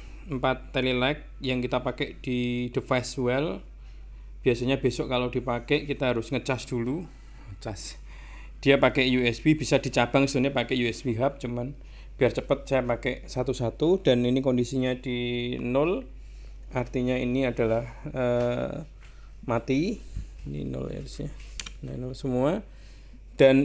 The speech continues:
ini adalah wireless, tapi tanpa anten karena kita cari simpelnya, karena jarak kalau di lapangan kan ya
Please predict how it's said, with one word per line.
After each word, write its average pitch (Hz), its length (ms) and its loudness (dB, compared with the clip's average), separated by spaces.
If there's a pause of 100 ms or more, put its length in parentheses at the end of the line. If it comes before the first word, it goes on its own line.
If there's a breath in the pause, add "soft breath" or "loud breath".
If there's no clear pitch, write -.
ini 156 240 8
adalah 139 240 8
wireless, 127 720 6
tapi 160 320 4
tanpa 143 320 4
anten 147 480 4
karena 147 480 2 (480 soft breath)
kita 147 160 4
cari 143 240 4
simpelnya, 143 800 4
karena 139 240 4
jarak 123 480 4 (240)
kalau 127 160 4
di 123 160 0
lapangan 131 400 2
kan 151 240 2 (640 soft breath)
ya 160 240 4